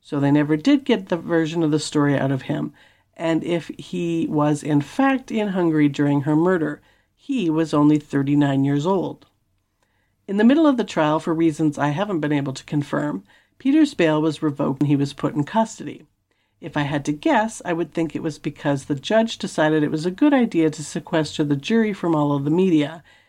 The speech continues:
and it wouldn't exactly be fair to do that to law-abiding good citizens while Peter is walking about free and clear. So the next crazy witness Joe called was a serial killer named Henry Joseph Williams.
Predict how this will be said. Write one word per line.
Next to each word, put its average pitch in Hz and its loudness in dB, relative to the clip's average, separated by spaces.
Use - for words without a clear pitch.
and 320 -2
it 311 4
wouldn't 226 2
exactly 160 -2
be 151 0
fair 139 -2
to 143 -6
do 156 -2
that 151 0
to 165 -4
law-abiding 156 0
good 139 -4
citizens 160 0
while 175 0
Peter 151 0
is 147 0
walking 135 -2
about 147 -2
free 147 -2
and 147 -4
clear. - -2
So 226 0
the 240 2
next 339 0
crazy 196 -2
witness 151 -2
Joe 147 0
called 147 -4
was 165 -4
a 180 -4
serial 277 4
killer 156 -4
named 190 0
Henry 220 2
Joseph 156 -2
Williams. 175 -2